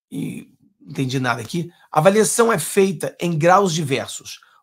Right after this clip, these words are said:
por políticos e magistrados em postos relevantes dos três poderes. Alguns pregam recuos concretos,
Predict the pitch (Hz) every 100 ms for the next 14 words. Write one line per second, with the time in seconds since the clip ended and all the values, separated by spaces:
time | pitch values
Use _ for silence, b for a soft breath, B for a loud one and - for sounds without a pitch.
0 | - 185 151 196 165 202 233 220 170 175
1 | 160 135 - - 165 180 170 - - 170
2 | 139 - 190 185 - 190 - b b -
3 | 190 196 131 160 208 196 151 143 156 -
4 | 170 170 - 190 147 131 120 - - b
5 | b b 175 180 202 277 247 - - 185
6 | 202 208 165 127 - _ - 180 - -
7 | 240 269 226 - - 240 262 - 185 180
8 | 175 - 120 -